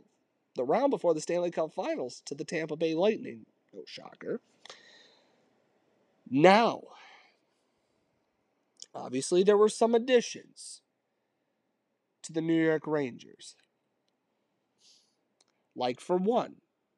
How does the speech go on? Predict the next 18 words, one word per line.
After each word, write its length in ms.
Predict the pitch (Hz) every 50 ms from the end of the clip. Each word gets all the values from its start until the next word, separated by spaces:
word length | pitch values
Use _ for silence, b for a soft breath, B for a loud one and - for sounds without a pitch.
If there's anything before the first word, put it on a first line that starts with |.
| _ _
you 80 | - -
guys 280 | - - 127 127 135 139
lost 380 | 135 151 165 160 160 - -
Ryan 360 | 151 135 120 120 131 143 156
Strome, 640 | 151 - - - 202 208 208 202 143 127 110 - - _ _ _ _ _ _ _ _ _ _ _ _ -
but 220 | 147 143 - -
you 140 | 156 143 _ _ -
added 440 | 127 127 139 143 160 165 156 147 131
Vincent 480 | 131 135 127 127 - - 156 160 170 -
Trocheck. 560 | - - 214 233 233 185 - - 196 220 - _ _ _ - _ _ _ _ _ _ _ _ _ _ _ _ _ _ _ _ _ _ _ _ _ _ _ _ _ _ _ _ _ _ _ _ _ _ _ _ _ _ _ _ _ _ _ _ _ _ -
And 100 | 147 143
you 140 | 143 139 127
also 420 | 147 165 185 180 - 214 214 185
added 320 | - 143 147 147 151 147 143
Ryan 380 | 143 147 135 139 147 160 175 175
Carpenter 640 | - - 190 190 185 - 135 131 131 127 123 127
for 220 | - - 143 131 127 _
depth. 480 | - 185 165 - _ _ _ - _